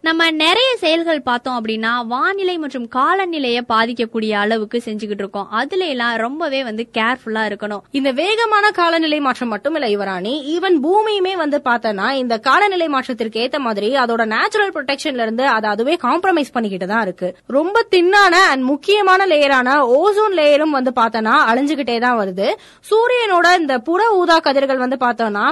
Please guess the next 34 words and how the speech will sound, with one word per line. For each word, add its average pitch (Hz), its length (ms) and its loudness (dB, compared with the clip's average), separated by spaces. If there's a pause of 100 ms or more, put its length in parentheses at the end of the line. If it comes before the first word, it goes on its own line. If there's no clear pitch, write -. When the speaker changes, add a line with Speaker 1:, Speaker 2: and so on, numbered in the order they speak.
(120)
Speaker 2:
பிளான்ட்ஸ், 262 500 0
அனிமல்ஸ், 254 500 -2
மனுஷங்க 262 500 -2
அப்படின்னு 233 320 -2
எல்லாரையும் 330 580 0
ஒரே 269 360 2
மாதிரி 311 360 0
சேதப்படுத்திக்கிட்டு 247 600 -4
தான் 226 180 -2
இருக்கு. 202 360 -6 (220)
தடுக்கப்படாத 339 760 2
மற்றும் 269 340 -4
கண்ட்ரோல் 370 420 0
பண்ண 320 200 0
முடியாத 262 420 0
இந்த 240 200 -4
மனித 320 420 -2
நடவடிக்கைகள் 262 720 0
தான் 220 340 0
சுற்றுச்சூழலோட 370 680 0
இந்த 247 220 -2
கடுமையான 302 840 0
மாற்றத்திற்கு 247 920 -4
காரணம் 233 480 0
அப்படின்னே 190 180 -6
சொல்லலாம். 220 540 -4
இதோட 269 280 -2
விளைவை 392 400 -2
தான் 320 140 2
நம்ம 277 200 -2
எல்லாரும் 247 320 2
இப்போ 262 240 0
அனுபவிச்சுக்கிட்டு 202 460 -4
இருக்கோம். 170 320 -8